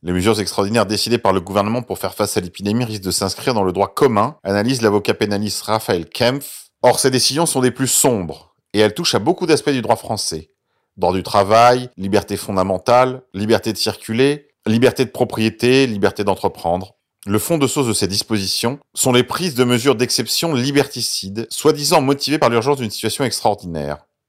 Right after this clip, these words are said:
La loi sur l'état d'urgence sanitaire adoptée à marche forcée par une majorité aux ordres nourrit les mêmes inquiétudes que ces lois de dix-huit cent quatre-vingt-dix-huit que Léon Blum avait dénoncées comme lois scélérates. Présentées comme des exceptions, elles ont cependant une vocation à durer. Faites uniquement contre la crise sanitaire,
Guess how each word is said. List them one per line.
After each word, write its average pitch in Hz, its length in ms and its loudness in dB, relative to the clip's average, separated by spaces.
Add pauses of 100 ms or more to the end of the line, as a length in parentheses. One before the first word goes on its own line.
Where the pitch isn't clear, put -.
(440)
La 101 120 4
loi 139 140 6
sur 135 160 2
l'état 117 200 2
d'urgence 117 360 2
sanitaire 113 420 2
adoptée 98 300 0
à 110 60 6
marche 98 260 0
forcée - 320 -6
par 90 160 -2
une 90 80 -4
majorité 90 400 -4
aux 101 180 -2
ordres 143 360 2
nourrit 117 280 4
les 123 100 4
mêmes 135 200 4
inquiétudes 113 640 -4 (280)
que 135 120 4
ces 135 180 4
lois 151 140 6
de 131 100 2
dix-huit 131 240 -4
cent 151 160 2
quatre-vingt-dix-huit 117 1000 -2
que 120 80 4
Léon 123 240 6
Blum 147 180 2
avait 110 160 4
dénoncées 113 380 0
comme 113 180 0
lois 113 140 6
scélérates. 101 720 -2 (260)
Présentées 101 440 0
comme 95 160 -2
des 90 180 -2
exceptions, 123 540 -4 (100)
elles 110 180 4
ont 147 80 4
cependant 147 300 2
une 151 60 0
vocation 127 420 2
à 123 80 6
durer. 87 520 -2 (100)
Faites - 320 -2
uniquement 98 340 -2
contre 92 220 -4
la 87 80 2
crise 87 180 -8
sanitaire, 98 640 0